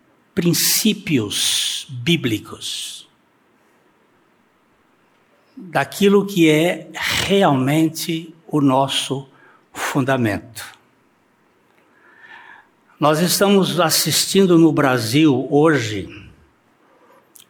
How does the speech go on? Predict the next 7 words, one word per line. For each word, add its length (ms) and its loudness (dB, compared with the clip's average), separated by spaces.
críticas 960 0
de 120 -6
todos 640 0
os 200 -4
lados 1120 -2
por 140 -6
parte 840 -4